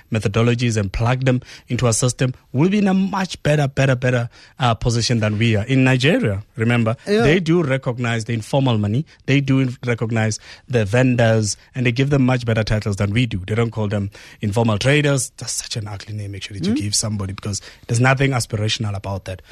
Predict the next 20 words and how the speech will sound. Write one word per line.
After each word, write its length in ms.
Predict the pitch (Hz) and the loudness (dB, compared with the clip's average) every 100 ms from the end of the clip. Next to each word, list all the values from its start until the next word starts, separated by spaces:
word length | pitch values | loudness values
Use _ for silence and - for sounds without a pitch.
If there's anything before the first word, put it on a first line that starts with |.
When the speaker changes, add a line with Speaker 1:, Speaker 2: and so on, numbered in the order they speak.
| - - | -20 -6
Speaker 1:
So 320 | - 135 131 - - - _ | 0 2 0 -6 -20 -20 _
I'm 160 | 139 175 | 0 2
here 220 | 156 139 | 2 0
basically 360 | 127 123 117 117 | 0 -2 -2 -4
to 100 | 113 | -2
say 180 | 113 107 | 0 0
that 300 | 104 - - - - - | -2 -4 -14 -20 -12 0
we 280 | 131 156 - | 2 2 0
as 80 | 107 | 0
businesses, 600 | 131 151 113 101 - - - | 0 2 0 -4 -6 -8 -4
if 240 | 131 107 | -4 -2
we 140 | 123 156 | -2 0
start 240 | 165 143 | 0 -2
actually 320 | 127 - 117 | -2 -2 -2
doing 360 | 104 107 110 120 | -2 -2 0 0
our 160 | 110 92 | -2 -2
businesses 480 | - 107 117 120 | -2 0 0 -2
and 140 | 107 92 | -4 -6
producting, 460 | 113 110 107 117 | -4 -4 -4 -4
uh, 80 | 107 | -4